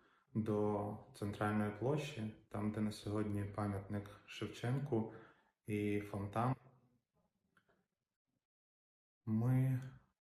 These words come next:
розуміємо, що і бачимо, що війна залишає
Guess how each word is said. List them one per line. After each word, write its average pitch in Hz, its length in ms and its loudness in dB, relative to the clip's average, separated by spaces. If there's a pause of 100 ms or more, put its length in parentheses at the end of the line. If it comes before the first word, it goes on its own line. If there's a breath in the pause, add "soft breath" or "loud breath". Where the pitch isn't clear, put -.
(160)
розуміємо, 113 800 2
що 110 500 -2 (100)
і 120 40 0
бачимо, 110 540 6
що 107 320 2
війна 113 640 6 (380)
залишає 107 960 4